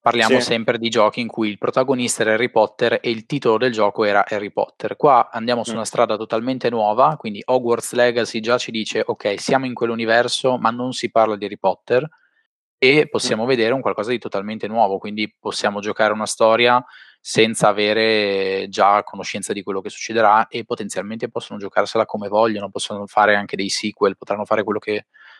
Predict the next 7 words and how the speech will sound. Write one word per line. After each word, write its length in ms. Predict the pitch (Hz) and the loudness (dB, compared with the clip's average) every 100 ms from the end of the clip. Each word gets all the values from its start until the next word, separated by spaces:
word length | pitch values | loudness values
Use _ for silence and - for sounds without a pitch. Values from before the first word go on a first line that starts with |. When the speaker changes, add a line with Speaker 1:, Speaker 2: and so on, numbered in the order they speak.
| _ | _
Speaker 1:
vorranno. 540 | - 104 101 90 92 - | 2 4 4 0 -4 -6
Speriamo 440 | - 120 113 117 | -2 2 2 2
che 100 | 127 | 2
sia 120 | - | 2
all'altezza, 540 | 104 113 113 104 - 123 | 2 2 2 0 2 2
perché 300 | 110 - 92 | 2 -2 -6
comunque 580 | 107 98 98 117 113 | -4 -6 0 2 2